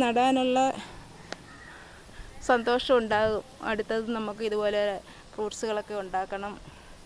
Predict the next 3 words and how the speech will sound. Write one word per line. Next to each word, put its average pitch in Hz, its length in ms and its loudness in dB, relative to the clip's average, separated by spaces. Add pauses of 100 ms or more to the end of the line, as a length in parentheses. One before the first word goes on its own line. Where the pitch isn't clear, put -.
(460)
നടണമെന്നുള്ള 202 720 -2 (320)
ഇതാവും. 190 420 0 (2750)
ഇത് 214 180 -4